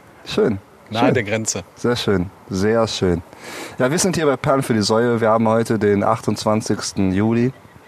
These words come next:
Speaker 1: Sonntag. Es ist, äh, ein absoluter Hochsommer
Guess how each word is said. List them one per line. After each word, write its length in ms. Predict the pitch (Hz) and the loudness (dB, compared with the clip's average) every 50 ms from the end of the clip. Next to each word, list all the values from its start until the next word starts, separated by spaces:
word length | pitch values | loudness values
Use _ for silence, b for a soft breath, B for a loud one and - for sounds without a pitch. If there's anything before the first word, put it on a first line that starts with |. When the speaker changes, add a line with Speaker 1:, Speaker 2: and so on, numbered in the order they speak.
| B B B B B B B B B B B - | B B B B B B B B B B B -4
Speaker 1:
Sonntag. 680 | 104 107 107 110 110 - 127 117 113 113 110 - - - B B B B B B B B B B B B B B B B B B - - - - - - - | -2 0 0 0 0 0 2 2 2 2 0 -4 -12 -16 B B B B B B B B B B B B B B B B B B -20 -20 -20 -20 -20 -8 -6
Es 160 | - 110 - | -4 -2 -2
ist, 260 | 123 117 - - - 113 | -2 -2 -2 -4 -2 0
äh, 340 | 110 104 101 101 101 101 104 101 B B B B B B - - - - - - - - - - - - - - - - - - - - | 0 2 2 2 2 2 0 -2 B B B B B B -20 -20 -20 -20 -20 -20 -20 -20 -20 -20 -20 -20 -20 -20 -20 -20 -20 -20 -8 -4
ein 140 | - 107 104 | 0 2 2
absoluter 960 | 92 113 120 - - 127 110 113 113 110 - 117 107 107 104 104 104 110 110 - - - - - - - - - - - - - - - B B B B B B B B B B B B - | 2 2 0 -2 -2 0 0 0 0 0 0 0 2 2 2 2 0 -2 -6 -12 -20 -20 -20 -20 -20 -20 -20 -20 -20 -20 -20 -20 -20 -20 B B B B B B B B B B B B -6
Hochsommer 640 | - 123 123 127 - - 127 120 123 127 135 139 | -2 -2 -2 0 0 -2 0 2 2 2 0 0